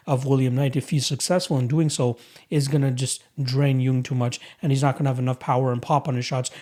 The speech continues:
the later that this fight goes. So I'm gonna go with William Knight here. I'm gonna take him to win by decision, and, uh, you know, at plus one fifteen, I don't mind the odds, but I think the best approach here would probably to take that decision prop, uh, a-, as you might be, uh, getting a little bit of extra bang for your buck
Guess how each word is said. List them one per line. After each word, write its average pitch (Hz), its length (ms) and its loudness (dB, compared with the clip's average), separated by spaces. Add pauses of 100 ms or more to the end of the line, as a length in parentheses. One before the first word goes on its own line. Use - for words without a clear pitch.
(180)
the 135 200 0
later 131 260 4
that 123 200 -2
this 120 120 -6
fight 135 240 0
goes. 110 300 -8 (260)
So - 140 -2
I'm 160 80 2
gonna 214 120 2
go 180 220 4
with 151 100 2
William 151 260 6
Knight 143 180 2
here. 151 260 -2 (100)
I'm 147 100 -2
gonna 147 120 4
take 156 140 4
him 139 100 2
to 135 60 2
win 139 160 4
by 131 100 2
decision, 143 540 0 (280)
and, 135 160 0
uh, 131 380 2
you 208 160 -2
know, 131 240 0 (160)
at 151 160 -6
plus 170 240 0
one 156 140 2
fifteen, 151 320 -2
I 127 80 0
don't 170 160 0
mind 156 180 0
the 131 140 2
odds, 123 320 0 (280)
but 131 140 0
I 131 80 2
think 160 160 -2
the 147 140 0
best 147 180 0 (160)
approach 147 380 0
here 147 100 0
would 131 140 -2
probably 139 540 2
to 131 100 0
take 135 320 -2 (280)
that 131 160 2
decision 139 420 0
prop, 123 340 0 (300)
uh, 131 280 0
a-, 151 280 -4
as 131 180 0
you 135 80 0
might 135 220 2
be, 147 300 0
uh, 139 100 0
getting 127 260 0
a 131 60 0
little 127 160 0
bit 127 120 -2
of 131 60 0
extra 135 260 -2
bang 131 280 0
for 139 100 -4
your 123 100 2
buck 123 280 -2